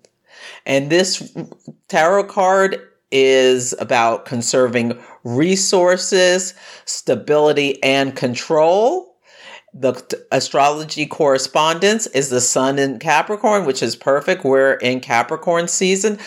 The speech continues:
Sun type figures are leaders and authority.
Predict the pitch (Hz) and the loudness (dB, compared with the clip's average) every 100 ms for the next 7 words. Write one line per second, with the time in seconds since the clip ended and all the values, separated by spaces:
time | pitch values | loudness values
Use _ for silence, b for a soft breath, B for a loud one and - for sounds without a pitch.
0 | B - - 165 175 196 190 165 156 - | B -12 -4 0 0 0 -2 0 0 -2
1 | B B B - 180 196 226 262 285 285 | B B B -4 0 0 0 0 0 -4
2 | - - 139 131 131 131 110 147 170 190 | -6 0 2 4 2 0 -2 -6 -2 0
3 | 254 359 - - B B B - 135 127 | 2 0 -4 -12 B B B -4 0 2
4 | 131 127 131 - 131 147 185 226 302 320 | 0 0 -4 0 2 4 4 2 0 -4